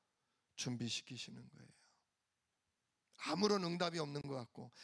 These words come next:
아무런 답이 없는 것 같은데, 이게 최고 응답받는 시간이에요. "아, 내가 어떻게 양똥을 쳐야 돼? 내가 이런 양이나 내가 끌고 다니는 이런,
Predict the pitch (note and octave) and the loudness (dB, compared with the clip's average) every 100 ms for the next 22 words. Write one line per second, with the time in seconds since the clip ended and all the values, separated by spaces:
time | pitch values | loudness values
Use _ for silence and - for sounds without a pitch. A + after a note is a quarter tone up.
0 | - - C#4 B3+ A#3 G3+ - E3 G3+ F#3+ | -6 2 2 6 4 4 0 2 2 2
1 | F3 D#3+ C#3+ D3 D#3+ D3+ - _ B2+ B2+ | 0 0 -2 -4 -4 -4 -6 _ -10 -8
2 | B2 - G#3+ A3+ G3 D#3 D#3 D3+ D3+ C3 | -4 -2 -2 0 -2 -2 0 0 -2 -4
3 | A#2+ - D#3 - - - - _ _ _ | -6 -8 -10 -12 -14 -18 -20 _ _ _
4 | _ _ _ _ _ _ _ _ _ _ | _ _ _ _ _ _ _ _ _ _
5 | D#3+ F#3 F#3+ F3+ - F3 D#3 F3+ F#3 A3+ | -2 0 2 0 0 2 4 4 0 2
6 | G#3 F#3 G3+ F3+ F3+ A#3 G4 _ _ _ | 2 2 0 -2 -2 -6 -6 _ _ _
7 | _ _ _ _ _ F#3+ F#3 E3+ A2 G#2 | _ _ _ _ _ 0 2 4 2 2
8 | - _ _ _ - F#3 A3+ A3+ G#3+ G3+ | -10 _ _ _ 6 6 6 2 2 2
9 | G3 G3+ E4+ C#4 A#3+ G#3+ G3+ F#3 F3 G#3+ | 0 0 -2 2 2 2 0 0 2 2